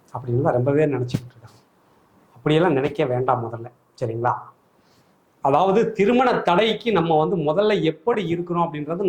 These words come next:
நம்ம முத தெரிஞ்சுக்கணும். ஒரு விஷயம் வந்து நம்ம கையில வச்சிருக்கோம் அப்படின்னு பாத்தீங்கன்னா, அது எப்படி முத வேலை செய்யுது அப்படின்றத முத தெரிஞ்சுக்கணும். இப்ப நம்ம கையில வச்சிருக்கக்கூடிய போன் நம்பர் அப்படின்னு பாத்தீங்கன்னாக்கோ, நம்ம ஐந்து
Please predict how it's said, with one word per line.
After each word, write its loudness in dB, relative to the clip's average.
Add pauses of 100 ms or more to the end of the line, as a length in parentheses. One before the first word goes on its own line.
நம்ம -2
முத -6 (180)
தெரிஞ்சுக்கணும். -12 (1200)
ஒரு 4 (100)
விஷயம் 2
வந்து 2
நம்ம 0 (100)
கையில 0
வச்சிருக்கோம் -4
அப்படின்னு -6
பாத்தீங்கன்னா, -2
அது -10
எப்படி -14 (460)
முத 0 (200)
வேலை 2 (120)
செய்யுது -4
அப்படின்றத -8
முத -6 (120)
தெரிஞ்சுக்கணும். -16 (1080)
இப்ப 0
நம்ம 2 (160)
கையில 2
வச்சிருக்கக்கூடிய -2 (220)
போன் 0 (100)
நம்பர் 0
அப்படின்னு -8
பாத்தீங்கன்னாக்கோ, -8 (640)
நம்ம 2 (140)
ஐந்து -2